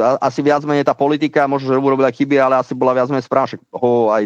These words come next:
preto sa teda, že ho zavraždili, vlastne ten britský lekár, aj celú jeho rodinu vyvraždili. A vlastne aj tú, tú, tú dynastiu a potom došli tí Romanovci po-, prozápadní, ale tí sa tiež potom bránili.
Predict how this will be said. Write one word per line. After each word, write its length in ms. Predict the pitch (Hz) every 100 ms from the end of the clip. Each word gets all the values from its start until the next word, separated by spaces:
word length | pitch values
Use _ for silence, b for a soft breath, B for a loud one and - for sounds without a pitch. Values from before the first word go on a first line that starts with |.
| -
preto 160 | 113
sa 160 | 123 107
teda, 240 | 117 113
že 80 | 104
ho 80 | 104
zavraždili, 560 | 107 110 110 101 107
vlastne 160 | 101 95
ten 160 | 104 101
britský 400 | 98 110 - 95
lekár, 400 | 101 110 110 B B
aj 160 | - 98
celú 240 | 113 113
jeho 80 | 110
rodinu 400 | 110 110 113 107
vyvraždili. 560 | 107 104 98 113 117 123 _ _ _ _
A 80 | 101
vlastne 260 | 110 - 110
aj 80 | 107
tú, 320 | 113 110 104
tú, 120 | 107 107 104 104 101 98 92
tú 60 | 101
dynastiu 560 | 110 104 - 120 120
a 80 | 110
potom 240 | 104 107
došli 320 | 104 110 - 107
tí 80 |
Romanovci 640 | 101 104 104 104 107 110 101 -
po-, 160 | 110 104 110
prozápadní, 580 | 113 113 117 117 110
ale 160 | 110 113
tí 140 | 120
sa 80 | 120
tiež 260 | 123 147 127
potom 240 | - 104 98
bránili. 560 | 98 101 110 117 131